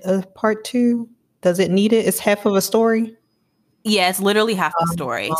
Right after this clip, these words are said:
Speaker 2: So, like,
Speaker 1: um,
Speaker 2: it's essentially they, like, took a whole sixteen episo-, sixteen
Speaker 1: Yeah.
Speaker 2: episode drama and just split it in half. So, like, the story's not even done yet.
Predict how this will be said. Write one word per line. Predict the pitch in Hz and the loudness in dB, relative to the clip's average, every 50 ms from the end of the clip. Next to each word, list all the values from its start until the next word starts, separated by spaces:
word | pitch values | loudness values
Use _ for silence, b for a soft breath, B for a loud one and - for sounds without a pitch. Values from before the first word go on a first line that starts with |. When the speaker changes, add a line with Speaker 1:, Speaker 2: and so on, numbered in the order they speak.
| 160 | -2
Speaker 2:
So, | 190 202 190 185 | 0 0 0 0
like, | 185 175 165 160 - 156 | 0 0 0 -2 -4 -6
Speaker 1:
um, | 156 | -4
Speaker 2:
it's | 190 208 196 - - 208 | -4 -4 -4 -4 -6 -6
essentially | 208 - 214 196 208 - - 269 277 302 320 330 | -4 -2 -2 -2 -2 -4 -6 -4 -2 0 0 0
they, | 247 208 196 196 | 0 0 0 0
like, | 180 170 165 170 - | 0 -2 -4 -4 -4
took | - 208 196 202 - B B B B B B - | -4 -4 -4 -4 -8 B B B B B B -6
a | 185 | -6
whole | 180 - - 202 196 196 196 196 | -6 -4 -2 0 2 2 2 2
sixteen | 190 - 185 - - 185 165 | 0 -4 -8 -6 -6 -4 -4
episo-, | 170 170 180 180 - - - | -4 -4 -6 -8 -10 -12 -10
sixteen | - - 190 180 - 190 190 180 | -8 -8 -8 -6 -2 -2 0 0
Speaker 1:
Yeah. | 170 165 | 2 2
Speaker 2:
episode | 170 170 170 | 0 0 0
drama | 160 160 170 185 196 | -2 -2 0 -2 -2
and | 190 170 | -4 -6
just | - - _ | -10 -16 _
split | _ - 151 147 | _ -12 -10 -8
it | |
in | 139 151 | -8 -6
half. | 151 135 82 - - - - - - - _ B B B B B B | -6 -6 -6 -6 -8 -12 -14 -18 -20 -20 _ B B B B B B
So, | - - - 190 180 175 | -6 -2 0 0 0 2
like, | 180 170 160 - | 2 0 0 0
the | 190 | -4
story's | 175 - - 208 202 196 190 | -6 -2 0 0 0 0 0
not | 170 160 160 | -2 -2 -2
even | 151 147 156 151 147 | -2 -4 -4 -4 -4
done | 147 139 135 135 | -4 -4 -4 -4
yet. | 135 135 127 117 117 - - - | -6 -6 -6 -6 -6 -6 -8 -10